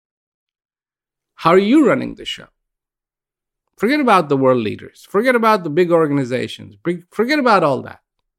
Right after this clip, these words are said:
How are you running your show? Are you being conscious? Are you trying to make an effort to understand yourself?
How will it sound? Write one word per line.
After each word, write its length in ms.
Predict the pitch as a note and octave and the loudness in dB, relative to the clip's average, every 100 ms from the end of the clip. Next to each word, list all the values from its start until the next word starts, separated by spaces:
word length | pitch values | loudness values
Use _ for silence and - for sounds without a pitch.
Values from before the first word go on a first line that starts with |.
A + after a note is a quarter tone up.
| _ | _
How 140 | F#3 | 0
are 80 | A3+ | 2
you 440 | G#3+ G#3 C#4+ D4+ | 2 2 2 2
running 320 | A3 F3 E3+ C#3+ | 0 -2 -4 -8
your 180 | A#2 | -10
show? 220 | - - _ _ _ _ _ _ _ _ _ _ _ _ _ _ _ _ C#3+ | -20 -20 _ _ _ _ _ _ _ _ _ _ _ _ _ _ _ _ 0
Are 80 | |
you 220 | E3 G3+ F#3+ | 2 2 2
being 220 | G#3 G#3+ | 0 -4
conscious? 800 | A#3+ C#4 C#4 - - - - _ _ _ _ _ _ _ _ _ _ _ _ _ _ _ _ _ _ | -4 -4 -6 -12 -20 -20 -20 _ _ _ _ _ _ _ _ _ _ _ _ _ _ _ _ _ _
Are 120 | D3+ | 2
you 220 | F#3 A3 | 4 2
trying 400 | G3+ - F#3+ A3 A3+ | 0 0 0 0 0
to 100 | F#3 | -2
make 260 | F#3 G3 | -2 -2
an 140 | G3 F3 | -6 -6
effort 400 | F3+ G3+ F#3+ - | -6 -6 -6 -2
to 120 | F#3+ | -2
understand 600 | F#3 F3+ - G#3 A#3 A#3+ | -2 -6 -6 -4 -4 -6
yourself? 420 | F#3 - - - | -8 -12 -18 -20